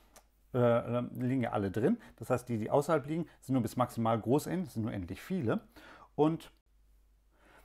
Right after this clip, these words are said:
wir können also eine Menge und deren größtes Element betrachten. Das machen wir auch. Ähm, wir sagen, sei groß M eins, das größte Element,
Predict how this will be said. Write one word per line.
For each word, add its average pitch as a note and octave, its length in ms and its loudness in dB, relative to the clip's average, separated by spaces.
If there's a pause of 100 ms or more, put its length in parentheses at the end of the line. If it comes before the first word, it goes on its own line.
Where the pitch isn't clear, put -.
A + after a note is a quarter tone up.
(160)
wir A#2 100 -4
können D3 280 -2
also G#2+ 200 -4
eine G2+ 200 -2
Menge D#3+ 260 2
und B2 300 -4 (200)
deren C3 400 4
größtes A2 360 -2
Element A2+ 340 0
betrachten. G#2 520 -4 (240)
Das - 140 -20
machen C3+ 220 -2
wir F3 140 -4
auch. G#3 180 -4 (600)
Ähm, A#2+ 480 -2 (920)
wir A2 180 -6
sagen, A2 320 -2 (260)
sei F#2+ 340 0
groß - 960 -14
M G2+ 200 -4
eins, C#3+ 520 0 (960)
das - 240 -4
größte E3+ 400 0
Element, F3+ 520 -2